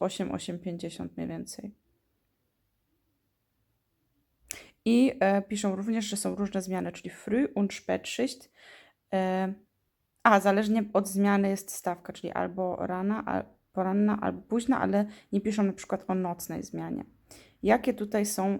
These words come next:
wymagania? Pewnie tutaj Bewerbung, czyli aplikacja. Tutaj akceptuję wszystkie ciasteczka. Tutaj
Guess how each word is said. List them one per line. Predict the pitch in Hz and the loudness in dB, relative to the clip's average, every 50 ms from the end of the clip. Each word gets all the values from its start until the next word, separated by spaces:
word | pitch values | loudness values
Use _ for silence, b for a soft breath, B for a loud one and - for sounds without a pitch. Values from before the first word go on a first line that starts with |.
| - | -4
wymagania? | - 185 185 185 190 196 196 185 185 185 185 185 180 180 - _ - 185 185 185 185 185 185 185 180 - - - - - - | -8 -10 -6 -2 0 0 0 0 0 -2 -2 -4 -6 -8 -12 _ -4 -2 -2 -2 -2 -2 -2 -2 -2 -2 -2 -4 -6 -4 -6
Pewnie | 185 180 185 185 190 185 | -6 -4 -2 -4 -4 -4
tutaj | - 170 - 165 160 | -6 -8 -6 -6 -6
Bewerbung, | - 185 165 170 175 175 180 180 185 185 190 220 254 247 | -6 -6 -6 -4 -2 0 0 0 0 0 0 0 0 0
czyli | - - - 180 190 196 202 B B B B B B B _ | -2 -10 -8 -6 -6 -6 -8 B B B B B B B _
aplikacja. | 185 190 - - 185 190 - - - 180 185 - - - - 220 208 262 285 285 | -8 -8 -6 -10 -12 -12 -10 -12 -10 -10 -10 -8 -8 -6 -2 0 2 2 2 2
Tutaj | 285 - - - 196 190 190 - | 0 -4 -6 -6 -6 -4 -4 -6
akceptuję | - 196 - - - - - - - 202 196 185 185 | -10 -10 -10 -12 -14 -14 -14 -10 -6 -4 -4 -4 -4
wszystkie | 190 - - 185 196 - _ - - | -8 -10 -14 -14 -14 -14 _ -14 -14
ciasteczka. | - - 185 202 - - - 185 185 - _ _ - 226 254 294 294 - - _ _ _ _ _ _ _ _ _ _ _ | -12 -12 -12 -12 -12 -12 -12 -12 -12 -14 _ _ -2 0 0 0 0 -2 -14 _ _ _ _ _ _ _ _ _ _ _
Tutaj | _ _ - 269 277 285 | _ _ 4 4 4 4